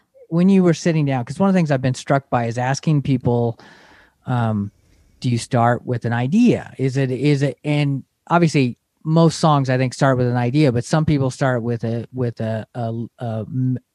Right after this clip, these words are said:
a melody, a riff, uh, a musical idea. Some people start with a,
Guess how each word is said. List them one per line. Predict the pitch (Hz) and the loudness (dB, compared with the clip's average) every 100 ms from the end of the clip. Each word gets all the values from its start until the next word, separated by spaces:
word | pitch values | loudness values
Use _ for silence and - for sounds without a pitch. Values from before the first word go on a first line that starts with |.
| _ | _
a | 135 | -2
melody, | 127 147 156 110 104 113 | 2 4 4 2 -2 -4
a | |
riff, | 120 147 131 113 _ - | 2 2 2 -2 _ -10
uh, | 113 107 101 _ | -6 -6 -8 _
a | 117 | -8
musical | 117 147 185 170 143 | -2 2 4 4 2
idea. | 120 113 113 101 104 120 - - _ _ _ _ | -2 -2 -4 -4 -4 -6 -12 -20 _ _ _ _
Some | - 156 | -2 2
people | 151 139 | 2 0
start | - 143 127 110 | -2 0 2 0
with | 123 117 117 | -4 -4 -4
a, | 113 110 | -4 -4